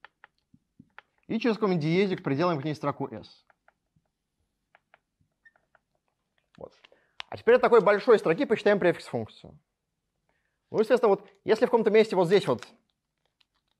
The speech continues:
встречается строка p, вот если вот здесь какая-то фигня равна вот такой строке, то вот у такого префикса она будет случайно префикс функции.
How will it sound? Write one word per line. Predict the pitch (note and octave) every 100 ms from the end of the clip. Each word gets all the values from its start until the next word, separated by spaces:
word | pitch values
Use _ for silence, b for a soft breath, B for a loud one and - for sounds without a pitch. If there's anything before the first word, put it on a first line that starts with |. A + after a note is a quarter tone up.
| _
встречается | - D3 C#3+ F3 E3+ D#3
строка | D3 D3 C#3+
p, | G3+ C4+ C4+ -
вот | D3
если | C#3
вот | A2 -
здесь | C3 -
какая-то | C#3+ C#3
фигня | D3 C3 A#2 G#2+
равна | A#2 B2
вот | A2+ A2+
такой | A#2 A#2+
строке, | A2+ A#2+ B2 A3+ - _ _ _ _ _ _ _ _ _ _ _ - _ _ _ -
то | F#3+
вот | A3+ A3
у | G3+
такого | G3 G#3+ F3+
префикса | E3 - C#4 - C#3+ G2+ _ _ _ _ _ _ _ _ _ _
она | B2 E3
будет | G3 F#3
случайно | D#3+ D#3+ D#3+
префикс | D3 C3+ -
функции. | A#2+ G2+ _ _